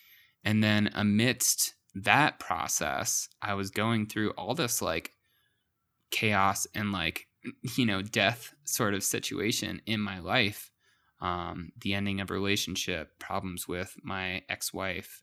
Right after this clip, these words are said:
and, like, some things surrounding my children, and just a lot of really intense things that were happening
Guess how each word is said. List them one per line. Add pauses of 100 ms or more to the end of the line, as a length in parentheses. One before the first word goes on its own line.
and,
like, (960)
some
things (120)
surrounding
my
children,
and
just
a
lot
of
really
intense
things
that
were
happening